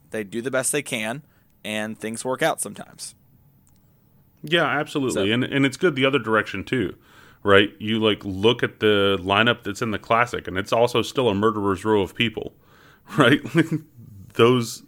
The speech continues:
Speaker 2: there's a lot of people who regularly top eight those events who also didn't day two.
Speaker 1: Yeah.
Speaker 2: Like, and, and so,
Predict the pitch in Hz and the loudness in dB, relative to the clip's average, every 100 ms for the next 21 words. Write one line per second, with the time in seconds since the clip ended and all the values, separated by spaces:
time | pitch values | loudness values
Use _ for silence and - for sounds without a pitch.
0 | - 110 110 107 104 113 123 139 131 110 | -16 -4 0 2 4 6 4 2 -4 -2
1 | 101 120 113 107 - 95 98 113 117 107 | -4 -2 -2 -2 -6 -6 2 2 2 0
2 | 104 98 110 107 104 101 92 95 127 90 | -2 0 0 2 0 -2 -2 0 0 0
3 | 117 98 107 117 101 92 110 117 - - | -2 -2 0 0 -2 0 0 0 -6 -10
4 | _ _ 117 110 - - - _ _ _ | _ _ 4 4 4 -2 -4 _ _ _
5 | _ _ _ _ _ _ _ - - 127 | _ _ _ _ _ _ _ -20 -4 0
6 | 107 98 _ - 113 - 107 101 - 113 | 0 -2 _ -2 0 0 0 -2 2 2
7 | 101 95 | 2 -2